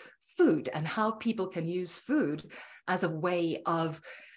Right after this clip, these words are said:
um, making their lives better, bringing them closer to nature, empowering them, and bringing joy, even in a position like his.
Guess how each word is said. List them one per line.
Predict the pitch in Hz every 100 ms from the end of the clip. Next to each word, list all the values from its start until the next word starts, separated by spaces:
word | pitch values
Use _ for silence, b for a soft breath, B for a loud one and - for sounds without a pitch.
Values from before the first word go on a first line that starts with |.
| -
um, | 156 -
making | 180 190 226 262 - 262
their | 190 165
lives | 156 151 147 147
better, | 139 160 160 160
bringing | 156 160 160
them | 160
closer | 160 170 165 160
to | -
nature, | 156 160 156 - 147 -
empowering | 151 147 - 160 190 180 151
them, | 139 127 135 B B B -
and | 254 233 165 151 143
bringing | 170 170 175 170 151
joy, | - 160 139 110 - B B B _
even | - 240 269 143 113 - 226 - _ _ _
in | 160
a | 170
position | 170 156 147 156
like | 143 147
his. | - - -